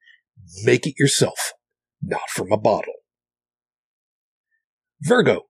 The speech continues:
things have been tough on you last week. This week, how about going small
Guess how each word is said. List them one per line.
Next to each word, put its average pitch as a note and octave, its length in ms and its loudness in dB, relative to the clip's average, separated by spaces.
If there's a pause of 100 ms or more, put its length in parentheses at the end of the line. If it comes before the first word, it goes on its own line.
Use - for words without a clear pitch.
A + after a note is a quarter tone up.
(1200)
things C#4 160 4
have A3+ 100 -2
been G#3+ 140 2
tough - 280 0
on G#2+ 160 4
you F#2 160 -2
last F#2+ 300 0
week. D3 220 2 (760)
This C#3+ 320 0
week, A#3 260 2 (260)
how E3 120 4
about F3+ 220 2
going D#3 240 2
small D#3 600 2